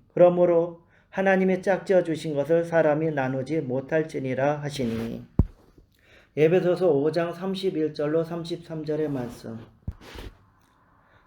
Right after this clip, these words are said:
"그러므로 사람이 부모를 떠나 그의 아내와 합하여 그 둘이 한 육체가 될지니."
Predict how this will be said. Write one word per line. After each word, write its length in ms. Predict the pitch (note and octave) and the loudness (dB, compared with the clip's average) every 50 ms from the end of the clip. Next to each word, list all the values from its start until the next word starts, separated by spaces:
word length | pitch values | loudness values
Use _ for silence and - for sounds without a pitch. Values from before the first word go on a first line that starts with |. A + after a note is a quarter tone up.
| _ - | _ 2
"그러므로 520 | - E3 F3+ F3+ F#3 F3+ F3+ F3+ F3+ F3 | 4 6 6 6 6 6 6 6 6 6
사람이 480 | F3 E3+ E3+ E3+ F3 E3+ E3+ F3 E3+ E3+ | 4 2 2 2 2 2 0 -2 -2 -4
부모를 440 | - D#3 D#3 D#3+ E3 E3 D#3+ D#3 D#3+ | -4 -4 -2 0 0 0 0 0 0
떠나 340 | D#3+ D#3 D#3 D#3+ D#3 D#3 | -2 0 0 0 -2 0
그의 220 | - D#3 D#3+ D#3+ D3+ | 2 2 2 2 2
아내와 480 | - C#3+ D3+ D#3 D3 C#3+ D3 C#3+ C#3+ | 0 0 -2 0 0 2 2 0 0
합하여 520 | D3 D3 D3 D3 C3+ C#3 D3 D3+ D#3 D3+ - | -2 -6 -4 0 2 2 2 2 0 -2 -2
그 200 | - E3 E3+ E3 | 0 0 0 2
둘이 420 | E3 D#3+ E3 E3 E3 D#3+ - E3 - | 2 2 2 4 2 2 0 -2 -6
한 220 | - F3 F3 E3 | -6 -4 -2 0
육체가 480 | D#3+ D3+ D3+ D3+ - D3 C#3+ D#3 D#3 D3+ | 0 0 -2 -2 -2 -2 0 0 0 0
될지니." 600 | D3 C3+ B2+ C3 - B2+ B2 B2+ A#2+ A#2 B2 | -2 -6 -6 -6 -6 -4 -4 -2 -4 -4 -6